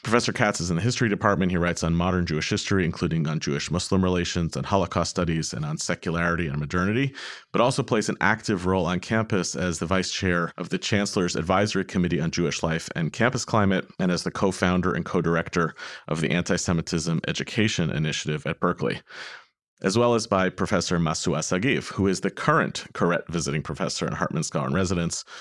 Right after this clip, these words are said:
whose appointment at Berkeley is in this very law school where the drama is unfolding. Her previous appointment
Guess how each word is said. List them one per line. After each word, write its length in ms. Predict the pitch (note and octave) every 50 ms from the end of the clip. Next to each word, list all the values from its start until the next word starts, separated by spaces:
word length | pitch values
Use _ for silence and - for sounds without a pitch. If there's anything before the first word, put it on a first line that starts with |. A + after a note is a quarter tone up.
| - - - _ _
whose 160 | - - -
appointment 560 | - - - - A#2+ B2 D#2+ E2+ G#2+ G2 -
at 100 | F2 E2
Berkeley 440 | - G#2 F#2+ G2 G2+ G2 F2+ F2+ -
is 180 | - E2 D#2+ -
in 240 | - G2 F#2+ F#2
this 240 | F2+ F2+ F2 - -
very 200 | - F2 E2+ E2+
law 200 | E2+ F2 F#2 G2
school 400 | G2 - - - E2+ E2 E2 E2
where 180 | D#2 E2+ E2+ E2
the 80 | D#2
drama 320 | D#2 - E2+ E2 D#2+ D#2+ C2
is 240 | G#1 - - - - -
unfolding. 600 | D2+ D2+ - - G2 G2+ F2+ F#2 F2+ F2+ F2 - - - - - - - _ _ _
Her 160 | - C3+ C#3
previous 460 | - - C3 A#2+ G#2+ G#2+ G2+ F#2+ -
appointment 580 | F2 - - G2 F#2 D2 F2+ F2+ E2+ E2 - -